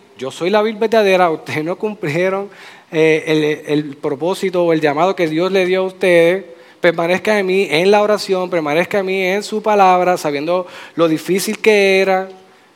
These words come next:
ejercítese en, en el amor, y todo esto lo he hablado para que mi gozo esté entre vosotros y mi gozo sea perf-, y su gozo sea perfecto.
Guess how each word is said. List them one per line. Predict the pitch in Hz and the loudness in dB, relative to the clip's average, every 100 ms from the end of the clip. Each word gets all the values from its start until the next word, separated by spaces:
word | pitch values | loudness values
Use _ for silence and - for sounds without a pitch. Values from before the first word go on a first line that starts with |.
| _ | _
ejercítese | 160 139 147 147 165 202 214 | -4 -2 -4 -4 0 0 0
en, | 208 147 196 | -2 -4 -4
en | |
el | 196 | 0
amor, | 202 190 170 | 0 2 2
y | 170 | 2
todo | 170 202 214 | 0 0 2
esto | 214 214 208 | 0 0 -2
lo | 196 | 0
he | |
hablado | 208 208 202 156 135 117 - _ _ _ _ - _ | 2 4 4 4 -2 -8 -16 _ _ _ _ -20 _
para | - 156 156 | 0 2 2
que | 160 156 | 2 0
mi | 147 170 233 | 2 0 -2
gozo | 214 202 214 214 147 113 104 _ _ _ | 0 0 0 -2 -10 -12 -16 _ _ _
esté | 143 - | -10 -4
entre | 165 165 170 | -6 -4 -4
vosotros | 170 165 151 135 - | -4 -6 -6 -6 -4
y | 170 | -4
mi | 180 190 | -2 -2
gozo | 190 185 160 | -2 -4 -8
sea | - 143 143 | -6 -2 -2
perf-, | 139 127 - | -2 -8 -6
y | 147 | -6
su | 143 165 | -4 -6
gozo | 175 160 | -6 -8
sea | - 143 139 | -6 -6 -6
perfecto. | 135 - 120 - 110 | -10 -6 -8 -8 -18